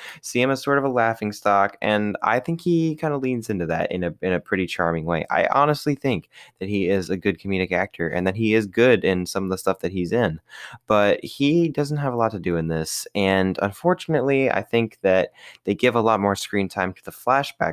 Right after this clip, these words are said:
version of him, which looks nothing like him, and, uh, then the flashback version of Dom, who to me looked exactly like Noel Miller. I don't know if anybody else got that. Uh, if you did,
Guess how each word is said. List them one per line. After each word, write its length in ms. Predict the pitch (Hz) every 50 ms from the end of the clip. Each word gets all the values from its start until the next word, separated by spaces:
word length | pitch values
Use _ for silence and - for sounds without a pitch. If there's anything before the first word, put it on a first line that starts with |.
| - -
version 320 | 82 82 82 80 78 85
of 140 | 80 80 -
him, 300 | 87 85 82 85 92 85
which 260 | 90 87 85 - -
looks 320 | 90 95 92 - - - - _ _ _ _ -
nothing 840 | 82 82 85 87 92 98 104 98 95 - - 92 82 78 78 78 76 - - - - -
like 260 | 87 90 90 87 85
him, 340 | - - 82 80 85 90 - _ _ - - - - _ _ -
and, 400 | 90 92 90 90 87 87 85 85
uh, 380 | 87 82 80 78 78 78 78 - -
then 100 | 101 95
the 80 | 92 87
flashback 540 | - 98 95 95 92 - - 90 90 -
version 260 | - 92 92 82 - 90
of 120 | 80 76
Dom, 360 | 117 117 113 110 101 95 85
who 220 | 85 104 95 92 85
to 160 | - - 98
me 520 | 113 147 202 208 180 143 131 120 117 - - - - - -
looked 160 | 107 - -
exactly 720 | 92 98 87 90 87 - - 113 110 113 113 - 127 113
like 220 | 107 107 104 - 101
Noel 300 | 98 92 95 95 90 87
Miller. 420 | 90 98 101 104 104 107 - -
I 80 | 90 87
don't 140 | 85 85
know 100 | 85 82
if 100 | 80 -
anybody 380 | 82 78 80 78 76 - 78 78
else 180 | 80 80 - -
got 240 | - 82 82 -
that. 240 | - 78 80 78 - _ _ _ _ - - - - - - -
Uh, 60 | - -
if 160 | 85 85 -
you 60 | 110
did, 360 | 107 135 151 139 117 92 80